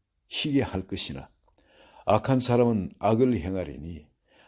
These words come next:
악한 자는 아무것도 깨닫지 못하되 오직 지혜 있는 자는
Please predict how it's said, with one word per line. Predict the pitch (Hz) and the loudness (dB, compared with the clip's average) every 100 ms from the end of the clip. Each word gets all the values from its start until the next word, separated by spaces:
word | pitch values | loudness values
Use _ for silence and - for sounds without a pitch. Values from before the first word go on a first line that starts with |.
| - | -2
악한 | 104 110 131 127 | 2 2 2 2
자는 | 131 123 104 | 4 2 4
아무것도 | 107 123 139 143 147 | 4 4 4 2 0
깨닫지 | 127 113 123 127 131 | 0 0 0 -2 -4
못하되 | 95 87 80 78 73 117 - _ _ _ - | -6 -6 -8 -10 -12 -14 -16 _ _ _ 0
오직 | 113 113 113 - | 2 4 0 -2
지혜 | - 143 117 120 | 2 6 6 6
있는 | 104 101 98 | 2 0 0
자는 | 101 98 107 101 | 0 0 -2 -4